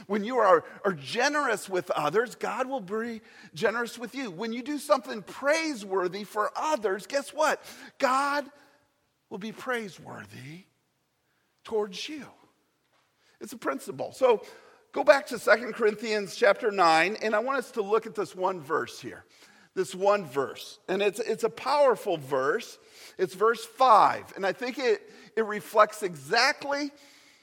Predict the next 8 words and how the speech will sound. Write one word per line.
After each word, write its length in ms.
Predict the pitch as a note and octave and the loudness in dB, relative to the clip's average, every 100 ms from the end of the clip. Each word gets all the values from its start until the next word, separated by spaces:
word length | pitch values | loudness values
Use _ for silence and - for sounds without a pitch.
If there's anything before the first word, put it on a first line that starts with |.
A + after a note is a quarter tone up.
| _ | _
what 240 | G3+ G#3 - | 4 4 2
Paul 400 | - B3 C4+ B3 | 4 6 8 6
wants 400 | G#3 A3+ A3+ - | 2 0 0 -6
their 260 | G#3 G3 | -2 0
heart 460 | D#3+ - G#3 A3+ A3+ - | -2 6 8 8 4 4
attitude 680 | G3 F#3+ F3+ - F3 F3 D3 | 4 4 -2 -6 -6 -6 -10
to 100 | D#3 | -10
be. 380 | E3 D#3 A#2 | -4 -4 -4